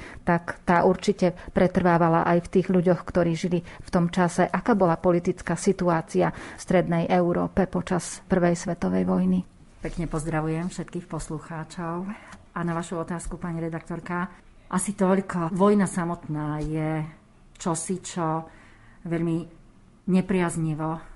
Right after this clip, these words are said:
Speaker 2: a úplne logicky veľmi nepriaznivo ovplyvní život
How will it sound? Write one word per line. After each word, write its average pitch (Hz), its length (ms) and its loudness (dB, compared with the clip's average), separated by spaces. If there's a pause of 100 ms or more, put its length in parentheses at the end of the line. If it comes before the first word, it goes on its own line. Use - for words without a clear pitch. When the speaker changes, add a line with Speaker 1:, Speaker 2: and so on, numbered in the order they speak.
(240)
Speaker 2:
a - 40 -8
úplne 160 320 -2
logicky 160 480 -6
veľmi 156 320 -4
nepriaznivo 160 560 -6 (640)
ovplyvní 160 640 -2
život 156 560 -6